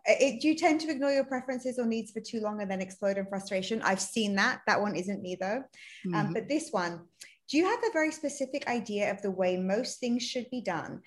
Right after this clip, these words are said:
Speaker 1: and feel frustrated often by the fact that others are clueless? <laughs> Is that a, a lack of communication in a, with a boundary? Like, is it setting expectations?
Speaker 2: It, it's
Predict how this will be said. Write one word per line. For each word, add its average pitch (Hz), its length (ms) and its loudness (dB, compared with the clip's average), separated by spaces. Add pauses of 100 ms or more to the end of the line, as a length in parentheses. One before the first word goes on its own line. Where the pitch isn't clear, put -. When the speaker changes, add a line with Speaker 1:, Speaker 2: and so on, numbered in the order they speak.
(200)
Speaker 1:
and 226 160 0
feel 240 160 0
frustrated 226 800 -4
often 196 300 -4
by 190 160 -2
the 190 80 -6
fact 185 340 -4
that 185 120 0
others 180 280 0
are 185 60 2
clueless? 170 600 -2 (380)
<laughs> 480 1400 6
Is 349 240 12
that 494 220 8 (180)
a, 277 220 8
a - 20 10
lack 240 260 8
of 349 140 2
communication 240 920 4
in 277 160 4
a, 269 80 6
with 269 180 4
a 262 60 8
boundary? 285 500 4
Like, 277 240 4
is 262 160 6
it 254 220 6 (180)
setting 254 380 4
expectations? 247 1000 -2 (500)
Speaker 2:
It, 226 220 6
it's 233 200 2